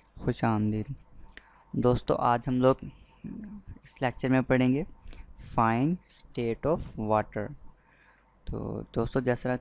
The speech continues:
जिस तरह हम लोगों ने लास्ट लेक्चर में पढ़ा था find state of temperature, तो as it ही हम लोग इस तरह इसी प्रो-, प्रोग्राम को डिस्कस करेंगे। चलिए दोस्तों, स्टार्ट करते हैं। बहुत सिंपल सा प्रोग्राम है।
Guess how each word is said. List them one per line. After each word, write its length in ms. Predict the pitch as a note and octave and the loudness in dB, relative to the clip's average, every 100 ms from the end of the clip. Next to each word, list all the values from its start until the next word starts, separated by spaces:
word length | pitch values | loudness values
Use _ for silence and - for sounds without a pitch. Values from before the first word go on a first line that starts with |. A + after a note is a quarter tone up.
| - | -4
जिस 380 | C3 A#2+ A#2 - | -4 -4 -8 -4
तरह 160 | C3 | 0
हम 200 | B2+ B2+ | 2 4
लोगों 200 | B2 B2 | 4 4
ने 80 | B2+ | 4
लास्ट 360 | B2 A2 A2+ - | 2 0 0 -4
लेक्चर 280 | B2 - B2+ | -6 -2 -2
में 80 | |
पढ़ा 220 | A#2 B2 A#2+ | 0 0 0
था 280 | C#3 F3 - - - _ _ - | -2 -4 -6 -14 -20 _ _ -14
find 560 | - A#2+ A2+ A2+ A#2+ - | 0 2 4 2 -2 -6
state 320 | - A#2+ A2+ | -4 -4 0
of 120 | F3+ - - - | -2 -4 -14 -4
temperature, 640 | A2 A2 - A2 - E3+ A#3 - - - - - _ _ | -2 -2 -2 -6 -2 -2 -2 -4 -20 -20 -20 -20 _ _
तो 200 | - A#2 | -4 -4
as 260 | - - A2+ | -2 -2 -2
it 60 | A#2+ | -4
ही 240 | A#2+ - | -6 0
हम 80 | A#2 | 0
लोग 220 | A#2+ B2+ | 0 -2
इस 160 | A#2+ - | -6 -4
तरह 220 | B2 B2 - _ _ _ _ - - | -4 -6 -10 _ _ _ _ -14 -8
इसी 240 | B2+ - | -8 -6
प्रो-, 680 | B2 A#2+ A#2 A#2 A#2 - - - _ _ - - - - - | -6 -2 0 0 -2 -6 -16 -20 _ _ -20 -20 -20 -18 -4
प्रोग्राम 380 | B2 A#2 A#2 A#2 | 0 2 2 0
को 160 | - | -2
डिस्कस 540 | B2+ A#2+ - E3 F#3+ - - | -4 -4 -4 -4 -4 -8 -6
करेंगे। 460 | A2 G#2+ G#2 G#2+ B2 - _ _ _ _ _ _ | -4 -2 -2 -6 -10 -18 _ _ _ _ _ _
चलिए 180 | B2+ B2+ | -4 -2
दोस्तों, 260 | B2+ C3+ | -2 -4
स्टार्ट 340 | C3 - A2 - | -4 0 -2 -2
करते 260 | B2 - | -6 -4
हैं। 120 | B2+ B2 | -4 -2
बहुत 180 | A2+ | -4
सिंपल 420 | - A2 G#2+ - A#2 | -4 -6 -6 -6 -4
सा 160 | B2+ | -2
प्रोग्राम 500 | B2 B2 A#2+ A#2+ B2 | 0 0 0 0 0
है। 140 | B2 | -2